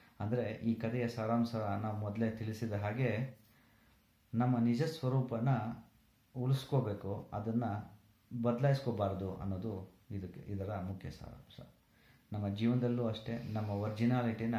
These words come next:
ಕಾಪಾಡ್ಕೊಂಡು ಹೋಗ್ಬೇಕು. ಒರಿಜಿನಾಲಿಟಿ ಬಿಟ್ಟು ನಾವು ಬರೀ ಮುಖವಾಡ ಹಾಕ್ಕೊಂಡು ತುಂಬ ದಿನ ಇರ್ಲಿಕ್ಕೆ ಸಾಧ್ಯನೇ ಇಲ್ಲ. ಅದರಿಂದ ನಾನು ಈ ಮೂಲಕ ಎಲ್ಲರಲ್ಲೂ ಕೇಳ್ಕೊಳ್ಳೋದು ಏನು ಅಂತಂದ್ರೆ ಒರಿಜಿನಾಲಿಟಿ ಇರ್ಲಿ, ಅಂದ್ರೆ ತಮ್ಮ ನಿಜ ಸ್ವರೂಪ ಇರ್ಲಿ, ಅದರಿಂದ ನಮ್ಗೆ ಒಳ್ಳೇದಾಗುತ್ತೆ.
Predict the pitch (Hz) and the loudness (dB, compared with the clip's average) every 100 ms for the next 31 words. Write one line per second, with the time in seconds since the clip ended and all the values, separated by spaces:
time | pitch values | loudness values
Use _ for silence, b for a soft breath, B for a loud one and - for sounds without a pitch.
0 | 101 107 101 107 104 110 101 98 98 92 | 0 -2 -2 -2 -2 -4 -2 -4 -4 -6
1 | 98 98 - b b b b - 113 117 | -6 -8 -10 b b b b 0 2 4
2 | 123 127 120 117 120 127 120 113 117 104 | 4 4 2 2 2 2 2 2 2 -2
3 | - - 113 127 127 120 - 113 113 135 | -6 -2 2 2 2 0 -4 -2 0 4
4 | 135 120 113 113 117 117 110 117 117 110 | 4 4 0 0 0 0 0 0 0 0
5 | 104 101 92 - - - 107 101 98 101 | 0 -2 -4 -8 -18 -10 -6 -2 -2 -4
6 | - - 80 95 95 92 85 85 - - | -6 -6 -4 -2 -2 -4 -8 -10 -12 -20
7 | _ b b b b - 98 101 107 110 | _ b b b b -6 -2 -2 -2 -2
8 | 104 101 104 104 104 101 104 98 104 98 | -2 -2 -2 -2 -2 -4 -2 0 0 0
9 | 98 95 98 101 101 90 92 92 92 98 | -4 -6 -6 -6 -4 -4 -4 -4 -6 -6
10 | 127 - - b b b 110 107 110 113 | -6 -8 -14 b b b 0 2 2 2
11 | 107 104 101 98 104 131 - 107 113 104 | 0 -2 -2 -2 -2 -6 -4 -4 -2 -2
12 | 104 107 104 101 104 117 110 107 107 104 | -4 -4 -2 0 0 0 -2 -2 -2 -2
13 | 95 98 113 127 170 180 - b b b | -2 -2 0 0 -2 -4 -16 b b b
14 | b b 113 110 107 110 104 98 98 101 | b b -2 -2 -2 -2 -2 0 2 2
15 | 113 101 95 90 101 - - | 2 2 -2 -6 -8 -8 -12